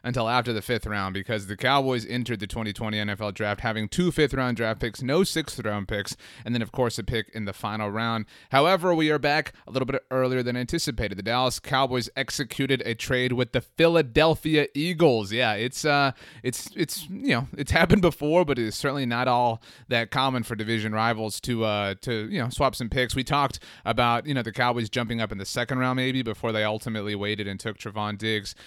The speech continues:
Uh, the last time the Cowboys jumped up in the second round was in two thousand fourteen. They actually traded up with the Washington Redskins and took DeMarcus Lawrence, but the Cowboys jumped back in to the fourth round.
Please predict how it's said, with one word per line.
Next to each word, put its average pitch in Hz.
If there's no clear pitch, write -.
Uh, 101
the 101
last 120
time 120
the 110
Cowboys 110
jumped 110
up 107
in 104
the 101
second 110
round 104
was 98
in 101
two 113
thousand 104
fourteen. 127
They 117
actually 107
traded 107
up 104
with 123
the 113
Washington 113
Redskins 127
and 110
took 117
DeMarcus 110
Lawrence, 151
but -
the -
Cowboys 156
jumped 143
back 135
in 123
to 165
the 135
fourth 151
round. 123